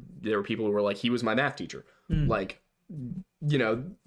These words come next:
Speaker 1: the, there, these are real people with real lives and real stories, and how do you
Speaker 2: Mm.
Speaker 1: cover that in a way that is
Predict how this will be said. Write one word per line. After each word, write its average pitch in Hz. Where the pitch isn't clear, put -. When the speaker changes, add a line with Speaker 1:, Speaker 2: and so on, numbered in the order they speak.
Speaker 1:
the, 147
there, 143
these 131
are 123
real 147
people 113
with 107
real 135
lives 107
and 101
real 101
stories, 147
and 117
how 143
do 175
you 156
Speaker 2:
Mm. 123
Speaker 1:
cover 131
that 107
in 113
a 101
way 101
that 98
is 92